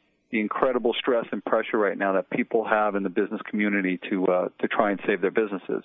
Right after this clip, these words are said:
try and save their livelihood. And I think that's the huge tension now, today, that we're seeing, particularly with states wanting to open up and getting pressure to open up and people trying to get to open up.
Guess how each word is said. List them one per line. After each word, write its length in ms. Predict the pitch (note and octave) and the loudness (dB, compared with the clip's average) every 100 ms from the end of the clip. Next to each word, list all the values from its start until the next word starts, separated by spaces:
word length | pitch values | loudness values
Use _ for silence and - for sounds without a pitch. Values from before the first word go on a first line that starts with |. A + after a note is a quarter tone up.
| - | -4
try 160 | - | 0
and 100 | G#2 F#2+ | 0 0
save 140 | G#2+ | 0
their 120 | F#2+ F#2+ | 2 2
livelihood. 600 | F#2+ A2 G2+ G2 - - _ - - - _ | 2 2 -2 -2 -4 -6 _ -20 -20 -20 _
And 80 | A#2 | 0
I 80 | B2 | 0
think 180 | E3 C#3 | 0 0
that's 200 | D#3 D#3+ - | 0 -2 -8
the 80 | - | -8
huge 200 | E3+ D#3+ - | -6 -6 -4
tension 600 | - D3+ D#3+ - B2 A#2 - _ - | 0 0 0 0 0 -2 -6 _ -2
now, 480 | B2 D3+ A#2 G2+ - _ - | 0 2 2 2 -2 _ -4
today, 280 | A#2+ C#3 A2+ | 0 2 2
that 140 | A2 | 2
we're 100 | F#2 G2 - | 2 -2 0
seeing, 340 | D3 G2+ G#2+ - _ _ _ _ _ | 0 0 -2 -8 _ _ _ _ _
particularly 300 | - C#3 C#3+ | -4 0 2
with 160 | A#2 - | 0 0
states 240 | B2 A#2+ A#2+ | 0 2 0
wanting 260 | A#2+ A#2 | 0 0
to 100 | - | 2
open 300 | G#2+ A2+ A2+ | 2 2 2
up 220 | A2+ G#2+ | 2 0
and 120 | G#2 G2+ | -2 0
getting 200 | G#2 G2 | -2 0
pressure 300 | - G#2+ A2 | 0 0 2
to 80 | |
open 220 | G2+ G#2 G#2 | 2 2 -2
up 140 | G2 | -2
and 100 | G2 | -4
people 220 | - - | -4 -2
trying 200 | - A2+ | 0 0
to 60 | G#2 | 2
get 120 | G2+ - | 0 2
to 60 | |
open 280 | F2+ G#2 G#2+ | 0 2 2
up. 160 | G#2 | 0